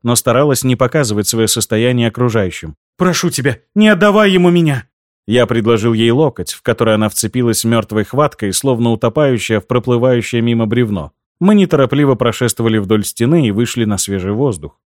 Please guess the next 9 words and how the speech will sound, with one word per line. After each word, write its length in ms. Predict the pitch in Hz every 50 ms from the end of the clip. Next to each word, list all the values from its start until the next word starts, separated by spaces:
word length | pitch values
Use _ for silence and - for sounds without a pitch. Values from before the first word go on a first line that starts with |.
| _ -
Это 240 | 143 165 - 175 156
был 180 | 147 151 139
сад 280 | - - 139 147 143 -
с 60 | -
фонтанами 600 | - 123 117 113 107 139 156 151 131 110 107 104
и 40 | 104
аккуратно 520 | 104 98 - - 120 135 156 147 - 123
подстриженными 800 | 110 123 113 - - - 135 147 139 120 123 123 123 120 117 117
кустами. 560 | - - 117 - - - 135 104 85 76 -